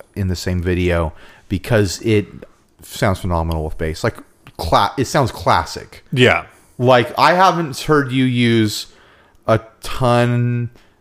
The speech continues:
Speaker 1: Like, usually when you're using fuzz on bass, you're blending it in with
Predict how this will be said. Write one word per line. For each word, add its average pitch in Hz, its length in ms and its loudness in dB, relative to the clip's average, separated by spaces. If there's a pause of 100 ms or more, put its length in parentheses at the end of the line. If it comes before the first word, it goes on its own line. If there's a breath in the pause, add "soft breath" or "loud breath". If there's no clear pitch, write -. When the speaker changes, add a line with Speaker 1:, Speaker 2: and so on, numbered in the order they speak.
Speaker 1:
Like, 123 200 2
usually 214 280 0
when 190 160 2
you're 147 140 2
using 139 360 -2
fuzz 113 380 2
on 107 180 0
bass, 104 480 0
you're 110 220 0
blending 107 420 -2
it 98 140 0
in 95 140 -2
with 95 240 -4